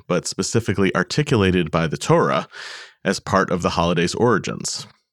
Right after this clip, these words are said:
You can see this in Leviticus twenty-three forty-two, in the commandment that we dwell in these temporary booths in memory of the time that God made us booths to dwell in during the exodus from Egypt. That story means to evoke our wanderings,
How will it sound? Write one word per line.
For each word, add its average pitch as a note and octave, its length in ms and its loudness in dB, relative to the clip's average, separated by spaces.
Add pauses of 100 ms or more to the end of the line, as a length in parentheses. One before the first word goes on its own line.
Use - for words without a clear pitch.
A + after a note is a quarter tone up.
(180)
You F#2+ 120 -4
can A#2 100 0
see D#3+ 180 2
this F#2+ 300 -2
in F2 200 0
Leviticus F2+ 500 0
twenty-three F2+ 560 2
forty-two, E2+ 640 0 (260)
in D#2+ 140 0
the - 60 2
commandment G#2+ 680 2
that D#2 180 0
we G2 160 2
dwell F#2 460 2
in F2+ 160 2
these F#2+ 320 2
temporary G#2+ 580 2
booths - 480 -2 (640)
in F#2 100 4
memory A2 300 6
of G2 80 0
the F#2 100 -2
time G#2 440 2
that F2 180 -4
God F2+ 320 2
made F2+ 320 4
us D3+ 220 2
booths - 460 -4 (100)
to G2 120 2
dwell A2+ 320 4
in F#2+ 180 2
during F#2 280 2
the - 80 0
exodus F2+ 380 0
from D#2 180 0
Egypt. - 480 -4 (420)
That G2+ 160 4
story A2+ 480 2
means F#2+ 320 2
to - 100 -4
evoke - 380 0
our E2+ 160 2
wanderings, G2 720 0